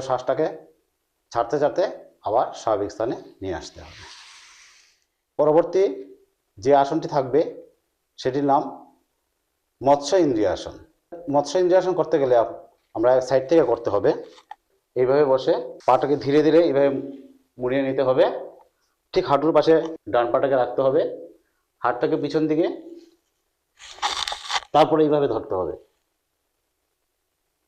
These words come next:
হাতটাকে ধীরে ধীরে পিছনে নিয়ে এভাবে শরীরটিকে মুড়িয়ে নিতে হবে। শ্বাস প্রশ্বাস স্বাভাবিক থাকবে। সেটিও দশ সেকেন্ড থেকে শুরু করে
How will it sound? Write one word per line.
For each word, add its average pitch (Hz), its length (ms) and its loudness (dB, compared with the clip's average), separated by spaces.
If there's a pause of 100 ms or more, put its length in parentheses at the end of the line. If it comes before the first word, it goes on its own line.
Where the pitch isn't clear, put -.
(340)
হাতটাকে 147 340 0
ধীরে 135 180 2
ধীরে 156 200 2
পিছনে 147 300 0
নিয়ে 151 140 2 (1040)
এভাবে 147 240 0
শরীরটিকে 139 380 -2 (600)
মুড়িয়ে 117 300 -2
নিতে 92 220 -8
হবে। - 140 -10 (800)
শ্বাস 143 240 -2
প্রশ্বাস 165 320 -2
স্বাভাবিক 147 360 0
থাকবে। 135 260 0 (2000)
সেটিও 156 280 2 (1120)
দশ 123 380 0
সেকেন্ড 170 220 0
থেকে 180 180 -2
শুরু 147 180 -2
করে 127 140 0